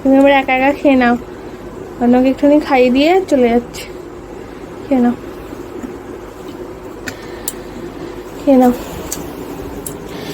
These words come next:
এইটা এখানে এখন থাক, পরে আবার তুলে রাখবো। আহ, মিষ্টির বাক্স, ওর এখানে মিষ্টির বাক্স আছে, এতে রেখে দিই, গুজিয়া এনে রাখা আছে।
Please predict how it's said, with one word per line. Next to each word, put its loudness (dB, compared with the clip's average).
এইটা 4
এখানে 6
এখন 0
থাক, 2
পরে 2
আবার 4
তুলে 2
রাখবো। -2
আহ, -6
মিষ্টির 2
বাক্স, 0
ওর 4
এখানে 2
মিষ্টির 0
বাক্স -2
আছে, -2
এতে 0
রেখে 2
দিই, -10
গুজিয়া 4
এনে 6
রাখা 0
আছে। -6